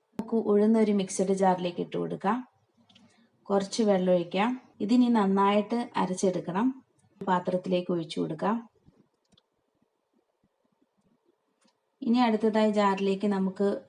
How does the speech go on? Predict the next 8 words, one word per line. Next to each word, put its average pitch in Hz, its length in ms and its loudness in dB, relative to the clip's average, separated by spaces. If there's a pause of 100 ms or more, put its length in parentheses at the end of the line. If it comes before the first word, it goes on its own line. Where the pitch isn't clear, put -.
ഉള്ളി 202 240 2
ഒന്ന് 202 220 2
അരിഞ്ഞിട്ട് 180 420 -2
കൊടുക്കാം. 165 380 -2 (300)
അപ്പൊ 220 180 0
അതിലേക്ക് 208 380 4
തന്നെ 214 240 4
നമുക്ക് 208 420 2